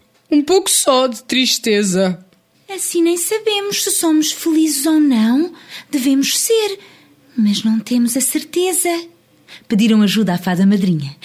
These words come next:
Speaker 2: que lhes fazia todas as vontades, mas a fada madrinha era uma fada boa e não podia fazer maldades nem provocar a tristeza,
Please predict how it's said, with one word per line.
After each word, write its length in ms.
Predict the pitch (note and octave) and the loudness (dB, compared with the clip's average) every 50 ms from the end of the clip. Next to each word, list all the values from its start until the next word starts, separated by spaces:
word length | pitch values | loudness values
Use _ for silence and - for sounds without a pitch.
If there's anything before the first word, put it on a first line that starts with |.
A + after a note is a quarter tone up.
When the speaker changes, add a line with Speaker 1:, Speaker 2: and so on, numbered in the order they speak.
| - - | -16 -8
Speaker 2:
que 100 | - - | -4 -2
lhes 120 | C4 B3+ - | -2 0 -2
fazia 460 | - - A#3+ G#3 G3+ A#3+ B3+ B3+ A#3+ | -2 -2 -2 -2 0 0 0 0 0
todas 500 | B3 - - D#4 D#4+ D#4 A#3 C4 A3+ G3+ | -2 -4 -2 0 0 2 2 0 0 0
as 140 | B3+ A3 F#3 | -2 0 0
vontades, 720 | G3+ A3 G#3+ G3 F#3 - F#3+ E3 D#3+ D3 C3+ D#3+ - - - - - - | 0 2 2 2 0 0 -2 -2 -2 -6 -6 -8 -8 -8 -8 -10 -4 -2
mas 180 | A#3+ B3 G3+ | 0 0 2
a 60 | A3+ A3+ | 0 -2
fada 280 | - D4 D#4 C4 D4+ | 0 -2 0 0 0
madrinha 500 | C#4 C#4+ B3+ G3 F#3+ A#3 G#3+ F#3+ E3 D#3+ | 0 2 2 2 2 2 2 2 2 0
era 100 | D#3 D#3+ | 0 0
uma 140 | D#3 D#3 D3+ | -2 -2 -4
fada 340 | D3+ - F3 E3 E3+ F#3+ A3+ | -4 -4 -4 -2 0 0 0
boa 460 | G#3 G#3 C4 B3 F#3 D#3+ F3 A3+ C4 - - - - _ _ | 0 0 0 2 2 0 0 -2 -4 -8 -16 -20 -20 _ _
e 100 | B4 G4 | -2 0
não 100 | D4 G#3 | 0 0
podia 300 | F#3+ - F3 E3+ F3+ F3 | 0 0 -2 -2 -2 -2
fazer 280 | F3 - E3 F#3 F3+ E3+ | -2 -2 -2 -2 0 0
maldades 540 | F3 F3 F#3 G3+ D#4+ F#4 F#4+ F#4+ F#4+ - | 0 0 0 0 0 -2 -2 -2 -2 -2
nem 140 | C#4 C4 A#3 | 0 0 0
provocar 480 | G#3+ G#3 G#3 E3 G3 G#3 - G#3+ G3 F#3+ | 0 0 0 0 -2 -2 -2 -2 -2 -2
a 60 | F#3+ | -2
tristeza, 720 | G3 G3+ F3+ - - - - F#3+ E3 D3+ C#3+ F#3+ A3+ | -2 -2 -2 -2 -4 -4 -2 -2 -2 0 -2 -4 -4